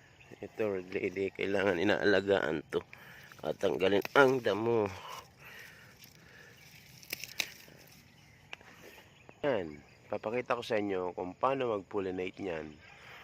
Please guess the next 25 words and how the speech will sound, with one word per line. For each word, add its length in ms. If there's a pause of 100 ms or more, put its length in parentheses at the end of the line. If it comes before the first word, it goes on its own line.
(300)
para 240
ang 160
bunga 240
niya 220 (260)
ay 320 (320)
matuloy. 720 (720)
Ayan 240
po, 160
na-pollinate 640
ko 80
na 160
po 160
yan. 320 (1080)
Ayan 240
siya, 560 (300)
na-pollinate 680
ko 80
na 160
siya. 240 (240)
Kaya 320 (480)
yung 240
bunga 240
niya, 200 (3250)
hindi 240
nalaglag. 500